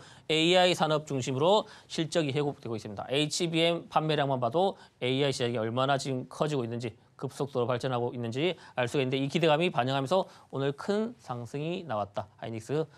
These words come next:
어떤 멋진 상승이 나왔나요? 자, 종가가 팔 점 일팔 퍼센트 상승하면서 마감하여서 뭐 차트를 뭐 따로 설명할,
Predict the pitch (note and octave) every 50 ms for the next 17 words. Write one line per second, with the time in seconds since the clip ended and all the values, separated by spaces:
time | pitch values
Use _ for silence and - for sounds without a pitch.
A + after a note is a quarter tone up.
0 | - - _ _ _ _ - B2 A#2+ A#2+ B2 B2+ - E3+ E3 F3 F3 F3+ F3+ -
1 | D#3 D3+ D3+ C#3+ - E3 E3+ D3+ D#3 C#3 C3+ - D#3+ C#3+ C#3 C3 B2 B2 A#2+ B2+
2 | - - - - - - - - C3+ C3+ C3 C3 C3 C3 B2 - D3 D3 D3 G3+
3 | F#3+ G3 F#3 - - A#3+ A3+ A#3 A#3 G3+ - - A#3+ A3 G#3 F#3 - G#3+ A3+ A#3
4 | A#3 - - B3 A3+ A3+ A3 A3 - A3 F#3+ F#3 E3 - - G3+ A3 A3+ A#3 A3+
5 | A#3 - _ - - - D3 C#3+ C3+ D#3+ D3+ D3+ D3+ D3+ C#3+ D#3 C#3 D#3+ G3 G#3+
6 | - - - - - - _ _ _ - A2+ A2+ B2+ C3 C3+ C3 A#2+ - A#2 A#2
7 | A#2+ - - A#3+ A#3 - D#4+ C#4+ F3 D#3+ D#3+ - - - - - - - - F#3+
8 | F#3 - B3+ C4 B3+ B3+ A#3+ A#3+ A#3+ A3+ A3 G#3+